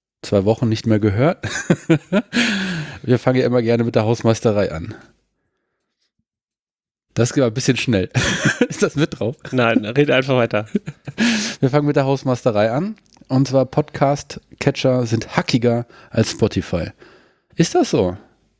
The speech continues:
Speaker 2: Ich weiß es nicht. Also es ist immer so ein bisschen der, das Gefühl, dass die Leute das darüber eher finden. Wobei es... Na, ich
Speaker 1: Du,
Speaker 2: weiß,
Speaker 1: du redest
Speaker 2: ich weiß
Speaker 1: jetzt
Speaker 2: es
Speaker 1: für
Speaker 2: nicht.
Speaker 1: Spotify.
Speaker 2: Es, ja,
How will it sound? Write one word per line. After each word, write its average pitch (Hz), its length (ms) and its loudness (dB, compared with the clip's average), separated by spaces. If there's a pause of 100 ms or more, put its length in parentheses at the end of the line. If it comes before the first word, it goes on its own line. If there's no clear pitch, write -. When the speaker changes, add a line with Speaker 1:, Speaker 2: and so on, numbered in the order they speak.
(180)
Speaker 2:
Ich - 360 -6 (160)
weiß 143 300 0
es 175 160 -2
nicht. 123 240 2
Also 117 180 2
es 113 140 -6
ist 127 160 -4
immer 151 200 0
so 151 120 -4
ein 147 100 -2
bisschen 156 340 0
der, 143 320 0
das 139 240 -2
Gefühl, 143 340 0
dass 143 160 -2
die 131 80 -4
Leute 135 280 2
das 131 180 -2
darüber 123 720 2
eher 127 200 0
finden. 107 440 -2
Wobei 107 320 2
es... - 720 -6 (1160)
Na, 95 180 -20 (120)
ich - 60 -20
Speaker 1:
Du, 101 100 0
Speaker 2:
weiß, 107 120 -4
Speaker 1:
du 117 80 -2
redest 113 180 0
Speaker 2:
ich 104 60 2
weiß 104 140 2
Speaker 1:
jetzt 123 100 2
Speaker 2:
es 120 40 -2
Speaker 1:
für 117 60 0
Speaker 2:
nicht. 104 120 -2
Speaker 1:
Spotify. - 380 -2
Speaker 2:
Es, 95 160 -4 (260)
ja, 110 360 2